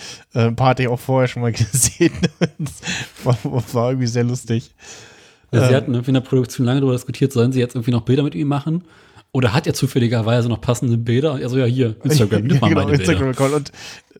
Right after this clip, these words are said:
Speaker 1: es, es passt auch, ne? Also man kann sich durchaus
Speaker 2: Es passt
Speaker 1: vorstellen,
Speaker 2: auch.
Speaker 1: dass, dass, äh, ja, Howard Hamlin so ein Surferboy auch irgendwie war. Das hat so auch, auch hier, ne? Das ist, ist nicht total ab davon, so. Also, es <laughs>
Speaker 2: Ich find auch, dass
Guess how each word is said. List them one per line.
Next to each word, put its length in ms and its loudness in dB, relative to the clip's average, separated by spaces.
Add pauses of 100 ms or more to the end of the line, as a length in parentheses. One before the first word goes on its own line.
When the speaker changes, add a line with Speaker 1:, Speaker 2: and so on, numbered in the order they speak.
(160)
Speaker 1:
es, 120 -10
es 160 -12
passt 260 0
auch, 140 0
ne? 180 0
Also 180 2
man 100 -4
kann 100 -2
sich 80 -12
durchaus 260 2
Speaker 2:
Es 80 -6
passt 160 4
Speaker 1:
vorstellen, 240 2
Speaker 2:
auch. 40 -2
Speaker 1:
dass, 240 -2
dass, 340 -2
äh, 340 -4
ja, 280 -2
Howard 260 0
Hamlin 240 -2
so 60 0
ein 240 -4 (300)
Surferboy 600 2
auch 160 -8
irgendwie 240 -4
war. 220 -4
Das 260 -14
hat 120 -12
so 100 -12
auch, 280 -16
auch 80 -8
hier, 160 0
ne? 160 -4
Das 280 2
ist, 260 -4 (400)
ist 80 -8
nicht 160 4
total 340 4
ab 220 -4
davon, 420 -2
so. 120 -8
Also, 440 -12 (180)
es 240 -18 (460)
<laughs> 480 -20
Speaker 2:
Ich 140 0
find 120 4
auch, 120 4
dass 260 0